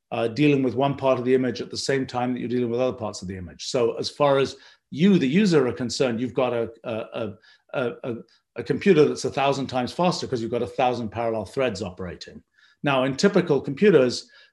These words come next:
the typical, uh, like a laptop, you might have, uh, four core C P Us. So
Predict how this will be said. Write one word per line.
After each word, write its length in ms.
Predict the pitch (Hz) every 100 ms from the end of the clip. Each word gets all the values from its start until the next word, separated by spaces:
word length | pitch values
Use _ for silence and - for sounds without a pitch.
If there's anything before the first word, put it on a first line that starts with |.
| _
the 80 | 135
typical, 800 | 131 175 170 160 151 131 127 120
uh, 240 | - 120
like 300 | 120 120 110
a 40 | 120
laptop, 600 | 135 143 - 127 107 120
you 80 |
might 240 | 113 123 117
have, 360 | 117 113 98 -
uh, 240 | 120 107
four 560 | 101 - 151 156 147 151
core 420 | - 165 147 123 117
C 220 | - 117
P 120 | 123 160 139
Us. 160 | 107 -
So 240 | 120 110